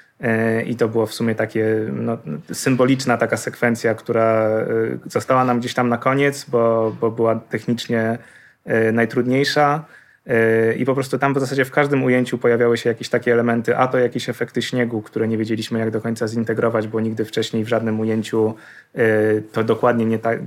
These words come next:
znaczy tak to nie wyglądało, e, i, i z takim konkretnym problemem się nie zmierzyliśmy. E, także pamiętam, że, że, że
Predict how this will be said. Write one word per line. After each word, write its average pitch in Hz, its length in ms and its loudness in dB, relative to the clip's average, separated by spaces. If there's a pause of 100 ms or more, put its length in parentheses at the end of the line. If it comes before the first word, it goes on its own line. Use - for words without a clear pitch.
znaczy 123 220 -4
tak 127 160 -2
to 127 80 -2
nie 123 120 2
wyglądało, 117 800 2 (400)
e, 113 200 2
i, 123 340 0
i 117 80 -6
z - 60 -8
takim 123 260 0
konkretnym 123 480 0
problemem 117 380 4
się 120 140 -2
nie 117 120 2
zmierzyliśmy. 117 640 0 (420)
E, 113 460 2
także 117 240 0
pamiętam, 123 300 0
że, 117 220 2
że, 113 240 0
że 113 120 -2